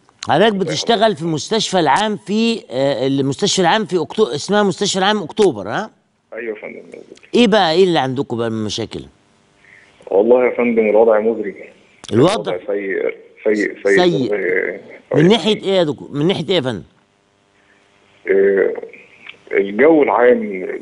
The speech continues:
Speaker 2: ل-، ل-، للمستشفى ما بيساعدش على تأدية العمل بشكل، آه، آه، كويس يا
Speaker 1: يعني،
Speaker 2: أستاذ محمد.
Speaker 1: يعني ما عندكش أدوات طبية؟
Speaker 2: ما فيش أدوات طبية.
Speaker 1: ما فيش أدوات طبية.
Speaker 2: و-،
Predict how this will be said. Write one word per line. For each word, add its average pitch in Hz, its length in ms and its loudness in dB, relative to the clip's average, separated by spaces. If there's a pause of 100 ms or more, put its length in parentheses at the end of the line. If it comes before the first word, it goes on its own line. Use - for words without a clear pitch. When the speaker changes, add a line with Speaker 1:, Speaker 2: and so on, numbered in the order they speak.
(100)
Speaker 2:
ل-، 85 640 -4
ل-، - 480 -6
للمستشفى 92 840 0 (380)
ما 98 220 -2
بيساعدش 104 580 -2
على 92 240 -2
تأدية 107 420 -2
العمل 95 440 -2
بشكل، 98 420 -4 (120)
آه، 87 420 -8 (760)
آه، - 340 0 (920)
كويس 101 300 4 (100)
يا - 60 4
Speaker 1:
يعني، 156 300 2
Speaker 2:
أستاذ 156 120 -2
محمد. 147 120 -6
Speaker 1:
يعني 151 380 -2
ما 127 120 -6
عندكش 135 420 -2
أدوات 135 460 2
طبية؟ 160 460 0 (560)
Speaker 2:
ما 101 120 0
فيش - 240 4
أدوات 104 300 4
طبية. - 180 -4
Speaker 1:
ما - 20 -4
فيش 80 260 0
أدوات 80 260 -6
طبية. 64 400 -10
Speaker 2:
و-، 107 380 6